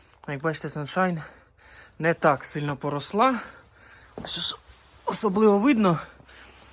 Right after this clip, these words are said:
з Коломбо. Коломбо більш рання, Sunshine більш пізня. Вона така йде, як королева Анна.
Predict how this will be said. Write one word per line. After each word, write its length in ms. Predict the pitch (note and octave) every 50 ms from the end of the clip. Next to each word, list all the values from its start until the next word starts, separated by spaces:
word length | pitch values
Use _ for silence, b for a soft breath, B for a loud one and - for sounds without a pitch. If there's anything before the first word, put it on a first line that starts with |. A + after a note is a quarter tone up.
| - - -
з 80 | -
Коломбо. 560 | - F#3+ F#3+ G3 E3+ D3 C3+ C3 B2+ B2+ B2 A2 B B B B B
Коломбо 380 | - D#3 D3+ D#3+ D#3 D3 C#3+ C#3+
більш 280 | C#3 D3 C#3 - - F#3+
рання, 420 | G#3+ A#3 B3 A#3+ A3+ A3 G3+ F3 - B B B B B B B B B B B B B B B -
Sunshine 580 | - - C3+ C3+ C3 - - F3+ F#3 F3+ E3 D#3+ D#3 B B B -
більш 320 | C#3 C3+ C#3+ - - - - _ _ b b b b b b b b b b _ -
пізня. 360 | D3 C3+ B2+ B2+ C3 B2+ C3 B B B B B B B B B B B B B B B B B B B B B B B B -
Вона 180 | - - C#3
така 220 | C#3 - D#3 - D3
йде, 140 | D3 C#3+ D3+
як 140 | D3 -
королева 540 | - - F3 E3+ E3 E3 D#3+ D3+ C#3 C3 B2+
Анна. 220 | C#3+ E3 F#3+ A3